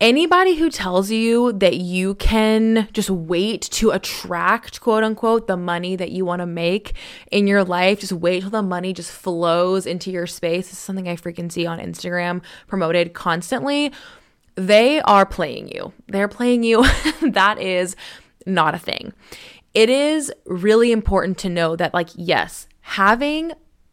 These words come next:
enough money to be able to do the things you wanna do, have the things you wanna have, like, to not only meet your needs, but to be able to exceed that and meet your desires,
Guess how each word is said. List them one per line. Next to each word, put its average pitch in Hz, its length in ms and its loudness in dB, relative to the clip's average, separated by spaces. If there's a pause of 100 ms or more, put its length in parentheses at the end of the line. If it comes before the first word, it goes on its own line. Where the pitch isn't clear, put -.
enough 202 420 2
money 185 400 -2
to 214 120 -8
be 196 60 2
able 185 120 -2
to 185 100 -4
do 180 160 -6
the 262 120 -4
things 277 260 -2
you 220 120 0
wanna 196 220 0
do, 139 440 -6 (800)
have 208 240 4
the 247 40 -4
things 233 240 0
you 214 60 -4
wanna 196 160 0
have, 175 320 -4 (360)
like, 226 120 0
to 226 100 -4
not 220 160 4
only 262 220 2
meet 190 320 0
your 190 160 -2
needs, 180 500 -2
but - 140 -2
to - 40 -8
be 190 60 2
able 185 80 0
to 190 120 -6
exceed 175 520 -6
that 190 240 4
and 175 300 -4
meet 170 180 -6
your 175 140 -8
desires, 180 1080 -4